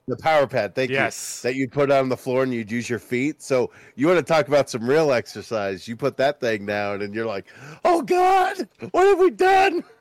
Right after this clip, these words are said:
Speaker 2: Yeah, dude, that's, I mean, fuck. That was, yeah, the fucking power pad for the N E S, dude.
Speaker 1: It's good fucking call, though.
Speaker 2: Jesus. Yeah, so that, that's my five. I just wanna list them off real quick. Ninety-seven's N F L Blitz, eighty-three Track and Field, ninety-one with The Simpsons,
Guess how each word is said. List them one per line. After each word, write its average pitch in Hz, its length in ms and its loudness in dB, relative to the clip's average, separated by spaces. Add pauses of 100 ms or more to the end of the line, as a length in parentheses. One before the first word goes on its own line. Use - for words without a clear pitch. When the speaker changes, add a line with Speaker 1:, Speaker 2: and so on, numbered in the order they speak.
(260)
Speaker 2:
Yeah, 123 460 -4
dude, 135 420 0
that's, 143 300 -2 (440)
I 131 100 -14
mean, 147 180 -12
fuck. - 440 -10 (120)
That 135 160 -4
was, 139 320 -14 (680)
yeah, 151 240 -4
the 113 100 -6
fucking - 420 -8
power 120 300 -4
pad 95 300 -12
for - 100 -20
the 101 80 -12
N 101 120 -12
E 95 120 -16
S, 87 240 -20
dude. 92 220 -20 (240)
Speaker 1:
It's - 240 -20
good 135 120 -14 (200)
fucking 214 220 -18
call, 160 40 -16 (140)
though. 135 140 -8
Speaker 2:
Jesus. - 560 -14 (540)
Yeah, 156 320 0
so 175 340 -2 (120)
that, 165 360 -2
that's 165 240 0
my 196 140 0
five. 160 320 -2
I 151 80 0
just 143 140 -10
wanna 147 140 -6
list 143 160 -8
them 143 100 -10
off 135 200 -8
real 139 80 -10
quick. 156 320 -10 (340)
Ninety-seven's 143 640 -4
N 143 80 -8
F 135 100 -10
L 139 120 -6
Blitz, 165 500 -4
eighty-three 143 460 -10
Track 143 260 -8
and 143 120 -12
Field, 165 440 -6
ninety-one 135 600 -8
with 127 160 -12
The 127 60 -16
Simpsons, 196 600 -10